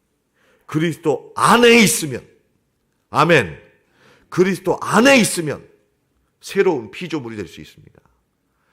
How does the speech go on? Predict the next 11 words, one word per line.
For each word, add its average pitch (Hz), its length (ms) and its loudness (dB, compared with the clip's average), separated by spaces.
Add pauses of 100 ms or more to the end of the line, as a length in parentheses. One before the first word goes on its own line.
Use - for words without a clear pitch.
(120)
아멘. 202 420 4 (500)
변할 240 400 4
수 202 140 -6
있어요. 127 340 -8 (520)
우리 131 120 -8
같이 139 220 -4
하겠습니다. 113 440 -10 (220)
변할 131 380 2
수 113 200 -10
있습니다. 117 500 -6 (1700)
아멘. 214 460 2